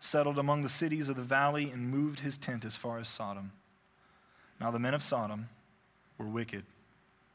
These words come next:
great sinners against the Lord. Lot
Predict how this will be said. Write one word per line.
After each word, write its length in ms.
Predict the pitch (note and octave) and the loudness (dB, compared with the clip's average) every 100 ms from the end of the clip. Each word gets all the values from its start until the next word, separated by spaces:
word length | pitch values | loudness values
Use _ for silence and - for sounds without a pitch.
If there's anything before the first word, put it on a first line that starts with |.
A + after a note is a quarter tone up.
| _ _ _ _ _ - - | _ _ _ _ _ -20 -8
great 240 | B2 A#2+ A#2+ | 0 0 0
sinners 320 | A2+ G#2+ G2+ | -4 -6 -6
against 300 | G2+ G2+ - | -10 -10 -10
the 60 | |
Lord. 280 | G2 F#2+ F2+ - _ _ _ _ _ _ _ _ _ _ _ _ _ - - - - | -12 -12 -14 -18 _ _ _ _ _ _ _ _ _ _ _ _ _ -20 -20 -18 4
Lot 380 | B2+ C3 A2+ | 6 6 2